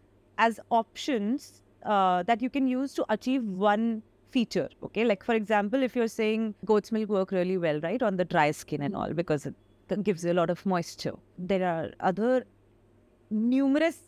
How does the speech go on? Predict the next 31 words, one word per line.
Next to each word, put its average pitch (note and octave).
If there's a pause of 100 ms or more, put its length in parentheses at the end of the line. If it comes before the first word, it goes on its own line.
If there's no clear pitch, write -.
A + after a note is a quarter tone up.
(160)
ingredients G3+
like, F3 (180)
as G#3+
I A#3+
said, F3+
shea G#3
butter, D3+
cocoa G#3+
butter, E3
avocado F#3+
butter, D#3 (300)
any D#4+
kind D4+
of A#3
butters, F#3
any A#3+
kind C4+
of B3+
clays C#4+
are A3
generally G#3+ (400)
thought G#3
about G3
as F#3+
an F3+
oily G#3+
skin G3+
person's F3
best D#3+
friend, B2+
right? E3+